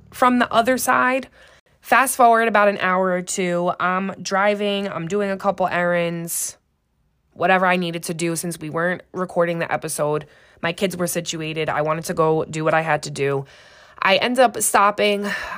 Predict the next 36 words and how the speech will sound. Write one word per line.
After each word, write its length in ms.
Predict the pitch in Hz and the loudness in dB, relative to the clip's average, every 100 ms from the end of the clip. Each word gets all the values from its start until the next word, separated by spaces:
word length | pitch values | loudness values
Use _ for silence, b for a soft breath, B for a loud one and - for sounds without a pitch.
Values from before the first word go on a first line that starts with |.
| - | -2
I'm 240 | 165 190 | 0 2
on 220 | 165 185 | 2 0
Facebook. 760 | 214 190 170 165 - 175 175 175 - | 0 -2 -2 -4 0 0 0 -2 -6
I'm 120 | 165 | -6
scrolling. 800 | - 185 180 175 165 165 170 165 b b - | -6 -2 0 2 0 -2 -6 -10 b b -2
The 120 | 190 | -2
first 360 | - 185 196 - | 2 2 2 0
thing 220 | 220 220 | -2 2
that 100 | 202 | 4
I 140 | 202 | 4
see 480 | 185 - 160 151 156 - | 2 -4 -4 -4 -6 -6
is 180 | 160 151 | -6 -4
that 440 | 147 143 139 - | 0 2 0 -2
my 460 | 156 143 139 135 123 | -4 -4 -4 -4 -6
co-host 680 | - 196 202 185 175 175 - _ _ - | -2 0 2 2 0 -4 -14 _ _ -6
pulled 280 | - 185 190 | -2 2 4
our 120 | 202 | 4
picture 400 | - 160 - 147 | 0 -4 -2 -2
down 360 | 147 135 139 143 | 0 0 0 0
of 200 | 151 151 | -2 0
our 180 | 143 151 | 2 2
logo 380 | 147 139 143 143 | 2 0 2 2
that 180 | 151 | 0
was 140 | 165 156 | 0 0
on 180 | 135 165 | 0 -2
Facebook. 680 | 143 139 - 143 147 - B B B B B B | -8 -10 -4 -2 -2 -8 B B B B B B
Um, 800 | 165 170 165 160 151 147 160 185 - _ - - _ _ - | 2 6 6 4 0 -4 -10 -12 -18 _ -20 -20 _ _ 0
I 460 | 175 170 170 165 - _ | 2 2 2 -2 -4 _
looked 340 | 185 165 165 | -2 -2 2
at 140 | 202 202 | 2 2
Facebook, 640 | 190 165 - 170 160 170 | -2 -4 -2 0 0 0
and 260 | 156 151 151 | -4 -4 -4
she 200 | 170 151 | -6 -4
pulled 260 | 170 165 | -2 0
out 320 | 170 160 160 160 | 2 2 0 -6
the 540 | 160 160 151 156 | -8 -8 -8 -8